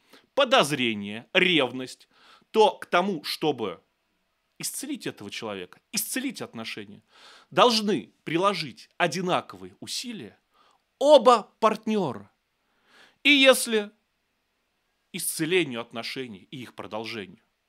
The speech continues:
будет способствовать, например, то, что один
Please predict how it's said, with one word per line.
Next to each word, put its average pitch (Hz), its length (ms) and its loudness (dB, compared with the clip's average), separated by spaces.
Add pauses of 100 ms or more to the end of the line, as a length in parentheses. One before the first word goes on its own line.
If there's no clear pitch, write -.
(1400)
будет 147 300 -8
способствовать, 135 640 -10
например, 110 340 -14
то, 113 140 -14
что - 140 -16
один 95 220 -14